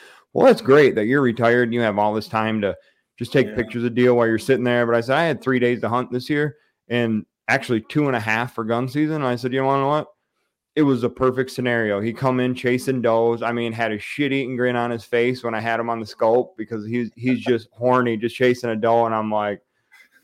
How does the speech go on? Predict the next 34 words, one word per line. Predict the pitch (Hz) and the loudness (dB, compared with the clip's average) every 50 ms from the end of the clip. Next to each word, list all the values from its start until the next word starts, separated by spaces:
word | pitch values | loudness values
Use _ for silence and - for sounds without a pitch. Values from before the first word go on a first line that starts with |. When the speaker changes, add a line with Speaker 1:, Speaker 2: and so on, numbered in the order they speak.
| _ - | _ -8
Speaker 1:
"No, | 98 110 123 143 | -2 2 4 4
you | 151 151 147 139 | 6 6 6 4
don't, | 131 123 123 113 | 4 4 2 2
motherfucker. | 113 110 107 101 95 107 104 107 107 107 110 113 | 0 -2 -2 -2 -2 -2 -2 -2 -2 -2 -2 0
You're | 123 131 135 | 0 2 2
gonna | 127 127 120 | 2 2 2
get | 113 127 127 | 2 2 4
it | 127 120 104 | 4 2 2
now." | 113 120 120 120 120 113 113 110 | 2 0 2 2 2 2 2 0
And, | 113 113 110 113 110 | 0 -2 -2 -2 0
uh, | 107 107 104 101 101 87 - _ _ _ _ - | 0 0 0 -2 -4 -6 -8 _ _ _ _ -2
I, | 104 127 147 147 - | 2 2 2 2 2
I | 117 139 | 2 2
was, | 156 147 - | 2 2 0
ha-, | 120 117 117 - - 123 185 | -2 -2 -4 -4 -4 -8 -6
I | - | 0
mean, | 226 208 190 165 | 0 2 2 2
a | 143 | 0
perfect | - 165 175 175 175 165 - | 0 0 -2 0 -2 -4 -4
nine | 151 147 151 147 131 | -2 -2 -2 -2 -4
point. | 120 110 104 107 | -4 -4 -4 -4
I | 110 120 | -2 -2
think | 131 127 | -2 -2
he | 127 | -2
was | 123 123 - _ _ _ _ _ _ _ | -2 -4 -4 _ _ _ _ _ _ _
fourteen | - 113 123 127 123 - 143 139 139 | -4 0 0 0 0 -2 -2 -2 0
inches | 139 139 135 - 147 135 | -2 -2 -2 -4 -6 -6
wide, | 117 113 123 127 131 131 131 131 131 135 127 - | -4 -4 -2 -2 0 0 0 0 -2 -2 -4 -6
five | 117 110 117 120 120 | -4 -4 -4 -4 -6
inch | 135 135 131 - | -8 -10 -10 -10
tines. | - 123 117 117 117 117 117 - | -6 -4 -4 -4 -4 -6 -4 -2
I, | 113 131 | -2 -2
d-, | 135 - - _ _ _ _ - - - _ _ 110 | -2 -4 -10 _ _ _ _ -20 -20 -20 _ _ -8
he, | 123 120 120 | -6 -6 -6